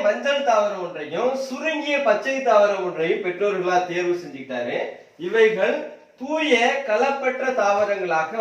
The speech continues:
ஒத்த கருத்தன்மை கொண்ட தாவரங்களாக இருந்தன. இதுல மஞ்சள் உருண்டை தாவரத்துல கேபிட்டல் ஆர், கேபிட்டல் ஆர், கேபிட்டல் ஒய்,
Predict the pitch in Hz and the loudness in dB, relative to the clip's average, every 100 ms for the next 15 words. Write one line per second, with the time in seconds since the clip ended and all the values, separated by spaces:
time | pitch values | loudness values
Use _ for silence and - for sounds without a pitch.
0 | 202 202 - 277 - 208 226 240 214 - | -2 -4 2 4 4 2 -2 -4 -8 -6
1 | - - 170 170 156 156 156 147 143 139 | -6 -6 -6 -6 0 0 0 -6 -6 -6
2 | 143 139 131 123 120 123 - - - - | -8 -12 -10 -8 -4 -2 -2 -4 -12 -20
3 | _ 175 226 214 156 - - - 254 294 | _ 0 4 6 6 4 0 -2 2 2
4 | 262 240 269 277 277 277 220 196 185 160 | 2 -2 -4 2 2 4 0 0 -4 -6
5 | 147 160 196 220 214 202 226 233 247 233 | -2 2 4 4 2 0 0 0 4 6
6 | 247 247 208 214 220 214 240 - 208 202 | 6 4 -2 -4 -2 4 4 4 0 -2
7 | 214 208 226 | -6 -4 -4